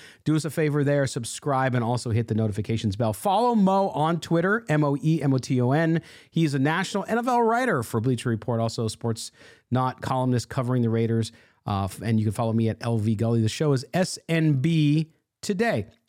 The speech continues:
Okay, Mo, Car Wars. This might be the last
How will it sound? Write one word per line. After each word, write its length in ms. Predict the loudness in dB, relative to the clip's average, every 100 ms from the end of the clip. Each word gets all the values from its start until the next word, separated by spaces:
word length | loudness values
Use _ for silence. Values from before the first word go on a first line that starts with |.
| -2
Okay, 200 | -2 0
Mo, 280 | 0 0 -4 -16 _ _ _
Car 280 | -4 -2 0
Wars. 300 | 2 2 0
This 160 | -4 -4
might 240 | -4 0
be 160 | 2 2
the 180 | 4 2
last 720 | 2 2 0 -2 -6 -16